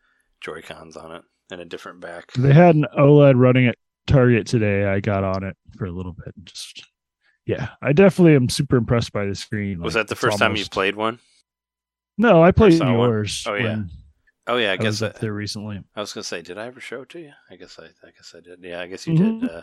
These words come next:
Speaker 1: you were there.
Speaker 2: But I really like that screen. I think it could honestly be, like, a portable media player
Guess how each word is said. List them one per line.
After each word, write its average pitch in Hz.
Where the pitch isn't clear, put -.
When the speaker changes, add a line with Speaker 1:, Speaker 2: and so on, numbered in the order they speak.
Speaker 1:
you 90
were 85
there. 85
Speaker 2:
But 120
I 143
really 123
like 113
that 113
screen. 113
I 92
think 90
it -
could 85
honestly 98
be, 92
like, 85
a 117
portable 104
media 104
player 95